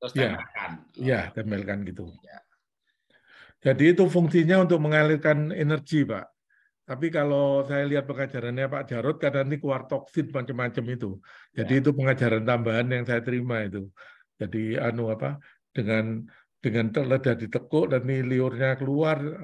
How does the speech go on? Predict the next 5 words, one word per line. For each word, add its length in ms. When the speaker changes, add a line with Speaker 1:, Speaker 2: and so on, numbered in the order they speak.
Speaker 2:
ada 320
toksin 320
macam-macam 640
itu. 160
Speaker 1:
Iya. 320